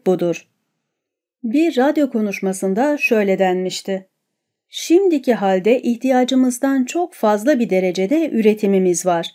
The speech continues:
Meselemiz herkesin bütün bunları satın alabilecek derecede eline para geçmesidir." Acaba bu parayı herkesin eline kim verecek? Şüphe yok ki vergi yükümlüleriyle patronlar.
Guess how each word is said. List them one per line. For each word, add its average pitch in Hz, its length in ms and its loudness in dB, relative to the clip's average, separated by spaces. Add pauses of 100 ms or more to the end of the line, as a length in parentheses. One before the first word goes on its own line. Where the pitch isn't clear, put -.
(280)
Meselemiz 190 680 -2 (140)
herkesin 226 720 -2
bütün 285 300 0
bunları 208 320 0
satın 196 320 -2
alabilecek 220 720 -2
derecede 180 640 0
eline 208 420 0
para 196 240 2
geçmesidir." 175 880 -2 (1160)
Acaba 202 480 0
bu 240 100 -2
parayı 202 500 0
herkesin 220 500 -2
eline 185 300 0
kim 208 220 -2
verecek? 170 420 -2 (360)
Şüphe 262 320 -4
yok 349 260 -2
ki 254 260 -2
vergi 190 380 0
yükümlüleriyle 269 880 2
patronlar. 196 680 0